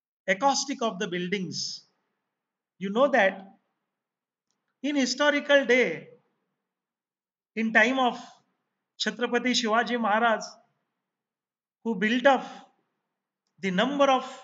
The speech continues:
forts, forts in Maharashtra, at that time, the artist who built up the forts,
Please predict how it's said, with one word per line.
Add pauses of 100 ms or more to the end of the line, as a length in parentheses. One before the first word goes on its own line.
(220)
forts, (1200)
forts
in
Maharashtra, (1300)
at
that
time, (960)
the
artist
who (1120)
built
up
the
forts,